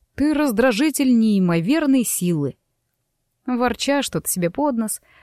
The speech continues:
Аршер покинул палатку, и внутрь тут же влетела Аннабель. "Я так понимаю, супружеская ночь не состоялась", — заметила она. "Хоть ты не лезь", — буркнула я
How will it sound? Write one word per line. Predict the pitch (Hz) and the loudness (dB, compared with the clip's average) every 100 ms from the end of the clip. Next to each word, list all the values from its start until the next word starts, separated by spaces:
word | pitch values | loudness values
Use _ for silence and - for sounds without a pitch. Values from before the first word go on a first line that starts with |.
| - | -4
Аршер | 320 - 269 | -4 -2 -4
покинул | 240 208 196 302 320 254 | -4 -4 -4 -2 -2 -2
палатку, | - 214 190 196 - 180 175 _ _ _ - | -2 -2 0 -2 -4 -8 -10 _ _ _ -2
и | 254 | 4
внутрь | 254 247 202 | 4 4 0
тут | - 247 | -2 -2
же | 214 | 0
влетела | 208 196 202 196 196 | 0 2 2 2 2
Аннабель. | 196 175 170 156 - _ _ _ _ _ _ _ _ _ | 2 2 0 -2 -10 _ _ _ _ _ _ _ _ _
"Я | 233 233 240 226 | 0 2 2 0
так | 214 208 - | 0 -2 2
понимаю, | 214 208 196 190 214 320 | 2 4 4 4 4 2
супружеская | - - 196 175 - 196 | -2 -2 -2 -2 0 2
ночь | 185 208 285 - | 2 2 0 0
не | 208 | 0
состоялась", — | - 175 175 170 160 160 165 165 - - - | 0 0 0 0 2 2 2 0 -4 -6 -6
заметила | 170 185 175 - 170 165 | 0 0 0 -2 -2 0
она. | 165 156 - - _ _ _ _ _ | 0 -2 -8 -16 _ _ _ _ _
"Хоть | - 233 - | -2 -2 0
ты | - 254 | 0 2
не | 226 208 | 4 4
лезь", — | 214 170 - - - | 2 0 -2 -6 -4
буркнула | 196 180 190 185 175 | -2 -2 0 0 0
я | 170 247 | 0 -4